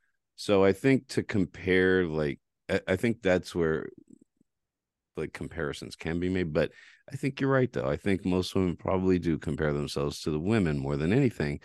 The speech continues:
which is bizarre because I just got done saying how you really can't compare women in porn to literally anything.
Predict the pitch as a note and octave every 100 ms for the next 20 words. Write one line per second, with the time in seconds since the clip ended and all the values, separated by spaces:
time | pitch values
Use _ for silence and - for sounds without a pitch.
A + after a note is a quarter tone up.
0 | - - _ F2 F2+ F2+ D#2+ F2+ F2+ C#3
1 | B2+ G#2+ G2 E2+ F2+ F2+ F#2+ G#2+ - E2+
2 | D#2 D#2+ D#2 - D2+ D2 D2+ - _ _
3 | - F2+ E2 D2+ - _ _ _ D#2 D#2+
4 | D#2+ C#3+ D#3+ D3+ - B2 A#2 - A2+ G#2+
5 | A#2 G#2+ G#2+ G2+ - _ _ _ - A2+
6 | C#3 C3+ G#2 G#2+ G#2+ G2+ G2+ - G2+ G#2
7 | C3 B3 D4 C4+ B3 A3+ F3+ F#3+ C3+ -
8 | D2 C#2